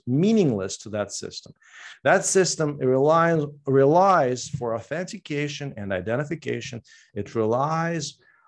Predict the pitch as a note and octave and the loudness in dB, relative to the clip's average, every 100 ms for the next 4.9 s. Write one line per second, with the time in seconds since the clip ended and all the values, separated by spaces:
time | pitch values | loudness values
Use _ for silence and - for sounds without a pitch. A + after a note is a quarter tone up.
0 | _ A2+ A2+ A#2 A2+ A2+ - A#2 A#2 A2+ | _ -2 0 0 -2 -4 -4 -4 -2 -4
1 | A2+ A#2+ - _ _ - A#2 - C#3+ F3 | -6 -10 -14 _ _ -14 -12 -2 2 4
2 | F3+ E3 D3 C#3+ D3 C#3+ - D#3+ E3 A#2 | 4 4 4 4 0 -4 -4 -2 -4 0
3 | C3+ C3+ C3+ C3 B2 - _ _ _ _ | 2 2 0 -4 -10 -14 _ _ _ _
4 | _ _ G#2+ G2+ G2+ G2+ F#2 F2+ G2 | _ _ -6 -4 -4 -6 -10 -14 -20